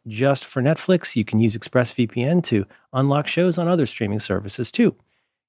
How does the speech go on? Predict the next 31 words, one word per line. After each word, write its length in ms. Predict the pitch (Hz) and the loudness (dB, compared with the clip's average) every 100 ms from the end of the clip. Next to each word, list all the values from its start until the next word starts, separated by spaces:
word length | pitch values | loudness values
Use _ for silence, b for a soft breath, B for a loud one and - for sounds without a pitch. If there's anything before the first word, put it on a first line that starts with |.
| _ | _
You 80 | - | -4
can 20 | |
use 120 | 104 113 | -2 -2
it 120 | - | -2
to 120 | 127 | -4
watch 340 | 104 120 117 - | 0 0 -2 -2
B 100 | 110 | 0
B 100 | 110 | 0
C 240 | - 104 | 0 -2
iPlayer. 640 | 120 151 170 175 175 202 - - | 0 0 0 -2 0 0 -4 -4
Uh, 280 | 101 104 104 | -2 0 0
it's 140 | 104 | -2
free, 440 | - - 175 214 202 | -6 -4 -2 0 0
but 180 | 170 160 | 0 0
it's 140 | - | 0
only 160 | 208 190 | 0 0
available 460 | 131 123 113 117 | 0 -2 0 -2
in 160 | 123 110 | 0 -2
the 80 | 98 | -2
U 180 | 98 | -8
K. 360 | - 156 165 180 b b b b b _ - | -2 0 0 0 b b b b b _ -4
ExpressVPN 720 | 139 - 208 180 185 - 170 | -4 0 -2 0 -2 0 -2
is 100 | 127 | 0
also 300 | 151 139 120 | 0 0 -2
super 300 | 107 196 165 | 0 0 0
fast 380 | - 226 233 - | -2 0 0 -2
and 120 | 120 | 0
works 220 | 127 - | 0 0
on 80 | - | -2
your 100 | 208 | -2
phone, 400 | - 190 190 180 | -2 0 2 0